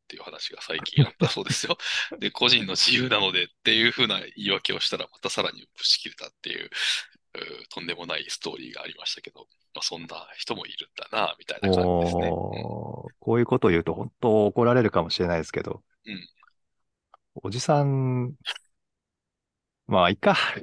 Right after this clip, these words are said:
Speaker 1: <laughs> まあまあまあ。ね、四十歳超えるとおじさんですから、我々も。
Speaker 2: そっか、我々もね、
Speaker 1: 同類ですから。
Speaker 2: おじさんだから。
Speaker 1: はい。
Speaker 2: うんうん。
Speaker 1: そうです。
Speaker 2: そうか、そうか。
Speaker 1: 同類でございます。はい。同類というか、同罪になってしまう可能性もあります。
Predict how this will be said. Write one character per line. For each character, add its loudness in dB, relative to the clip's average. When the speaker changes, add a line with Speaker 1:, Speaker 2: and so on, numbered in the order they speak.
Speaker 1:
<laughs> 6
ま -6
あ -6
ま -2
あ -4
ま 0
あ。 -4
ね、 6
四 4
十 -2
歳 4
超 2
え 6
る -2
と -2
お 2
じ -2
さ 2
ん 2
で -2
す -6
か -2
ら、 -4
我 0
々 2
も。 -18
Speaker 2:
そ -4
っ 0
か、 0
我 4
々 8
も -
ね、 2
Speaker 1:
同 2
類 2
で 0
す -6
か -2
ら。 -2
Speaker 2:
お -2
じ -6
さ 0
ん 2
だ -2
か -6
ら。 -8
Speaker 1:
は -12
い。 -20
Speaker 2:
う -4
ん 0
う 0
ん。 -4
Speaker 1:
そ -6
う -12
で -10
す。 -10
Speaker 2:
そ -2
う -4
か、 -2
そ -8
う -8
か。 -
Speaker 1:
同 -
類 -8
で -
ご -6
ざ -6
い -8
ま -14
す。 -10
は -14
い。 -18
同 -2
類 2
と -8
い -10
う -8
か、 -12
同 2
罪 8
に 0
な 0
っ -6
て -14
し 0
ま -12
う -18
可 -8
能 -6
性 0
も -8
あ -12
り -14
ま -10
す。 -10